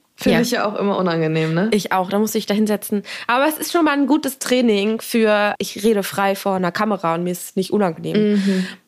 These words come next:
Speaker 2: Deswegen ist es ganz gut. Und das dritte Mal ist ein Vorkochen. Also nicht quasi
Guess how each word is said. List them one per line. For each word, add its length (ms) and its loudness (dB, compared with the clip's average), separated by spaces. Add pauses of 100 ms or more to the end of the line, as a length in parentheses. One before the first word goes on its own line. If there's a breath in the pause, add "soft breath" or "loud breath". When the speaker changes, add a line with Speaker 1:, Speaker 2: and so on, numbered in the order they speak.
(100)
Speaker 2:
Deswegen 800 0 (180)
ist 100 -8
es 60 -10
ganz 200 -2
gut. 200 0
Und 180 -2
das 160 -4
dritte 260 -4
Mal 340 0
ist 580 -4 (340 loud breath)
ein 200 -2
Vorkochen. 680 0 (640)
Also 240 0
nicht 400 -4
quasi 480 -2